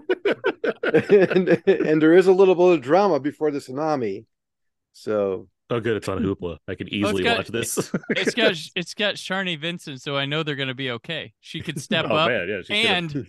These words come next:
Speaker 3: and
Speaker 1: <laughs>
Speaker 3: she'll tell the shark that, you know, shark's breaking in. Mm, they ain't got nothing on her.
Speaker 1: <laughs>
Speaker 3: Wow. Sharks.
Speaker 2: It
Speaker 3: I, I need to
Speaker 1: This
Speaker 3: see
Speaker 1: is, it's,
Speaker 3: this.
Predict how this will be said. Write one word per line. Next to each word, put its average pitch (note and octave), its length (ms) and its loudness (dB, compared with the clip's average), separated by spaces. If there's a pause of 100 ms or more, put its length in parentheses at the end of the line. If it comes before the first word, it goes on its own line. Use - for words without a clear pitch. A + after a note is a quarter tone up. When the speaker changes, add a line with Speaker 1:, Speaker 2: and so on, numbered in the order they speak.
Speaker 3:
and C3 100 -10 (300)
Speaker 1:
<laughs> - 340 -20
Speaker 3:
she'll - 180 -14
tell E3 180 -8
the C#3 80 -6
shark D#3 400 -6 (240)
that, A#2 300 -6
you C3 140 -4
know, A#2 120 -6 (400)
shark's E3+ 300 -6
breaking D3 360 -4
in. D3+ 280 -4 (520)
Mm, A2+ 280 -18 (100)
they A#2 160 -6
ain't A2+ 160 -8
got G2+ 140 -10
nothing G#2+ 280 -14
on G2 140 -10
her. G#2 240 -14 (440)
Speaker 1:
<laughs> C3 80 -4 (1400)
Speaker 3:
Wow. - 80 -20 (1040)
Sharks. - 480 -10 (2000)
Speaker 2:
It - 180 -6 (720)
Speaker 3:
I, C3 80 2 (520)
I - 20 0
need C#3+ 220 0
to C4+ 80 0
Speaker 1:
This A#3+ 100 -6
Speaker 3:
see E4+ 140 2
Speaker 1:
is, B2+ 120 0
it's, - 220 2
Speaker 3:
this. E3 100 2